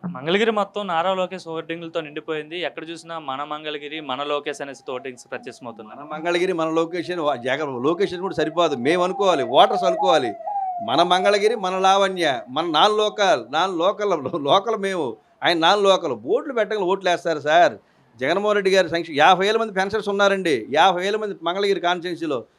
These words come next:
Speaker 2: యాభై వేల మంది పెన్షన్లు ఇచ్చిన ఓట్లు ఎవరికి వేస్తారు సార్? ఎవరికి వేస్తారు? వైసీపీకి వేస్తారు. సంక్షేమ, సంక్షేమ పథకాలు ఎలా ఉన్నాయండి? హండ్రెడ్ పర్సెంట్, లక్షా పాతిక వేల ఓట్లు మాకు పోల్ అవుతాయి సార్. హండ్రెడ్ పర్సెంట్ చెప్తున్నా, నారా లోకేష్ రెండోసారి ఓడిపోబోతున్నాడు, కరెక్ట్గా ఓటమి చెందుతాడు.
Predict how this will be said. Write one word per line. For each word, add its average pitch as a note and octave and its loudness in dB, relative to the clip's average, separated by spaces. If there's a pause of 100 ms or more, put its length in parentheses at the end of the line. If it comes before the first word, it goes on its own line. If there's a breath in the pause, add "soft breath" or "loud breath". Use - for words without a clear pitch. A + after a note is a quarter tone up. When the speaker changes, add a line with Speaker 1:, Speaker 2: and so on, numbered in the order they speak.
(140)
Speaker 2:
యాభై E3+ 2
వేల G#3+ 0
మంది G#3+ -4
పెన్షన్లు F#3+ -6
ఇచ్చిన G3 -6
ఓట్లు G3 -2
ఎవరికి G3 0
వేస్తారు G3+ 0
సార్? A3+ 4 (840)
ఎవరికి F#3+ 0
వేస్తారు? A#3 2
వైసీపీకి A#3+ 0
వేస్తారు. F3 0 (120)
సంక్షేమ, F3 -6
సంక్షేమ G3 -4
పథకాలు G#3+ -2
ఎలా G#3 2
ఉన్నాయండి? G#3+ -2 (380 soft breath)
హండ్రెడ్ G3 0
పర్సెంట్, G3+ 0
లక్షా E3+ 2
పాతిక F#3+ 0
వేల G3 0
ఓట్లు G#3+ 0
మాకు F#3+ -2
పోల్ G3 -2
అవుతాయి F#3 -2
సార్. F#3 0
హండ్రెడ్ F3+ -2
పర్సెంట్ F#3+ -2
చెప్తున్నా, F3+ -2
నారా F3 4
లోకేష్ F#3+ -2
రెండోసారి F#3+ -4 (400 soft breath)
ఓడిపోబోతున్నాడు, F3 2
కరెక్ట్గా F3 -4
ఓటమి F#3+ 2
చెందుతాడు. E3 0